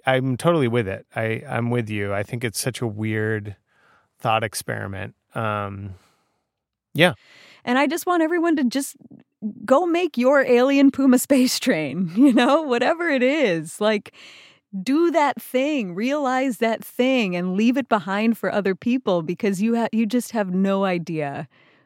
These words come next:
Speaker 2: the, the sparks that you will set off.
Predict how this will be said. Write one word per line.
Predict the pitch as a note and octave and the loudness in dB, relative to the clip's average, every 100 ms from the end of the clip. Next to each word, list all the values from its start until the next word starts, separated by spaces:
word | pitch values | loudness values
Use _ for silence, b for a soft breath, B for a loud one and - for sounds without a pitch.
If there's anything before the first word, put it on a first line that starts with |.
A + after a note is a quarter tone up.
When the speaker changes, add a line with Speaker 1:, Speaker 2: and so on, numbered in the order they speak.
| b _ | b _
Speaker 2:
the, | F#3 F3+ E3 C#3+ | -4 -2 -4 -8
the | - F3 | -6 -6
sparks | - - F#3+ E3 D3 - | -6 -2 0 0 -2 -6
that | E3+ | -6
you | - D#3+ D#3+ | -4 -4 -4
will | D#3 D3+ C#3 C#3 C3 _ _ | -4 -6 -6 -10 -12 _ _
set | - - D#3+ | -12 -4 -4
off. | C#3+ B2 D3 - - | -4 -8 -12 -20 -20